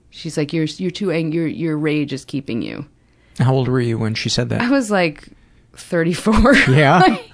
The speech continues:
Speaker 1: Yeah. But, um, I did more work on my mom. I did more work 'cause she, she, she's very intuitive.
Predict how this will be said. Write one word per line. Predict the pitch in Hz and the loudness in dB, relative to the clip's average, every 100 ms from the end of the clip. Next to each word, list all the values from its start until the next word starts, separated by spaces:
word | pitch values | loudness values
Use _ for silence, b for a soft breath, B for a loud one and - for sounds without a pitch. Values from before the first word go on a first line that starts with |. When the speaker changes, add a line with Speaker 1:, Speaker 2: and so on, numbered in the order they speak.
| 127 | 2
Speaker 1:
Yeah. | 294 117 - B B B B B - | 2 0 -6 B B B B B 0
But, | 233 208 | 2 4
um, | 202 196 196 175 - _ _ _ _ _ - | 4 2 -2 -6 -14 _ _ _ _ _ -4
I | 175 | -2
did | 165 | 0
more | 170 165 | 2 2
work | 196 294 | 2 0
on | 190 | 2
my | 147 | 2
mom. | 147 220 175 139 135 _ _ _ _ _ _ | 2 2 0 -4 -6 _ _ _ _ _ _
I | - 151 | -6 -4
did | 151 | -2
more | 147 147 | -2 0
work | 160 180 180 | -2 -4 -6
'cause | 151 | -10
she, | - 160 139 - b b b b | -4 -4 -4 -10 b b b b
she, | - 254 247 240 - - _ _ _ - | -4 0 2 0 -4 -12 _ _ _ -10
she's | - - 285 254 - - _ | -4 0 2 0 -6 -10 _
very | - 190 196 196 196 185 | -14 -4 0 2 2 2
intuitive. | 160 - 139 139 55 52 - - | 0 -2 -4 -4 -6 -12 -16 -20